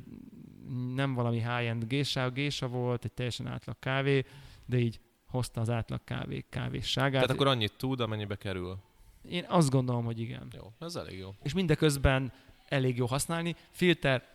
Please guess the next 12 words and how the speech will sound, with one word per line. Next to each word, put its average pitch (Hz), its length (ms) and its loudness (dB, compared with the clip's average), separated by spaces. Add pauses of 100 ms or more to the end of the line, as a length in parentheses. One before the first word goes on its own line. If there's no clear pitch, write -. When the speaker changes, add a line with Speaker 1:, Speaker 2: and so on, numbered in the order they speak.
Speaker 1:
nem 127 300 0
tudom, 131 200 2
hogy 131 100 4
miért 135 240 0
csinál, 165 440 -2
tehát - 200 -6
az 127 80 0
még 131 100 0
Speaker 2:
Van 117 100 2
Speaker 1:
hiányzik. 123 320 2
Speaker 2:
érv, 165 180 2 (680)
ö, 98 480 -6